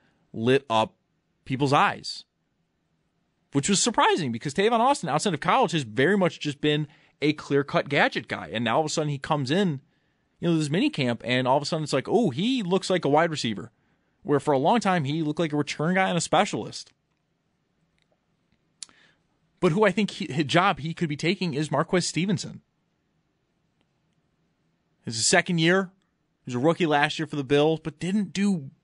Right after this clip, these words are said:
basically anything on the receiving end. And that's where I, that's where I do believe Tavon Austin could take over this position and could, and could see Marquez Stevenson cut. We didn't see anything from Stevenson as a receiver.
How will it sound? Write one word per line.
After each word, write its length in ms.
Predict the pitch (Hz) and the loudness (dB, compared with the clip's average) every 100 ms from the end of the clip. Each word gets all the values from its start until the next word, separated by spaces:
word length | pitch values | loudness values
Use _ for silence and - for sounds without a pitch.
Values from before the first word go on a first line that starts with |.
| _ | _
basically 520 | 180 214 - 208 202 | -4 -2 -4 -4 -4
anything 400 | 156 196 262 175 | 0 0 0 0
on 80 | 165 | 0
the 60 | 170 | 0
receiving 480 | 170 - 214 349 139 | 0 0 0 2 0
end. 240 | 110 - _ _ _ _ - | -4 -14 _ _ _ _ -2
And 220 | 202 190 | 2 4
that's 300 | 220 339 - | 4 2 2
where 280 | 233 214 - | 2 2 2
I, 120 | 180 | -2
that's 340 | 151 190 262 - | 0 2 2 0
where 140 | 214 | 0
I 100 | 185 | 2
do 220 | 151 165 | 0 -2
believe 320 | 147 139 139 | 0 -2 -2
Tavon 320 | - 139 131 120 | 0 2 2 2
Austin 360 | 113 107 120 | 2 0 -4
could 220 | - 113 | -6 -8
take 260 | - 110 104 | -2 -2 0
over 220 | 101 101 | -2 -2
this 140 | 98 - | -4 -4
position 560 | 107 85 - - 69 - _ _ _ _ - | -6 -6 -8 -10 -12 -18 _ _ _ _ -2
and 140 | 147 | 0
could, 240 | 135 135 110 | 2 0 0
and 200 | 139 127 | 0 0
could 120 | 143 | 0
see 160 | 120 135 | -2 0
Marquez 400 | 123 117 120 110 | 2 2 0 -2
Stevenson 380 | 113 104 - 104 | -4 -6 -6 -8
cut. 240 | - - _ _ _ _ _ _ _ _ _ _ _ _ _ _ _ - | -8 -16 _ _ _ _ _ _ _ _ _ _ _ _ _ _ _ -2
We 120 | 135 | 0
didn't 260 | 127 135 135 | 2 2 2
see 220 | - 131 | 0 2
anything 380 | 117 120 123 113 | 2 0 -2 -4
from 140 | 113 | -4
Stevenson 480 | - 117 107 104 107 | -4 -2 -2 -2 -2
as 80 | 104 | -2
a 60 | |
receiver. 440 | 104 98 127 101 | -4 -2 -2 -2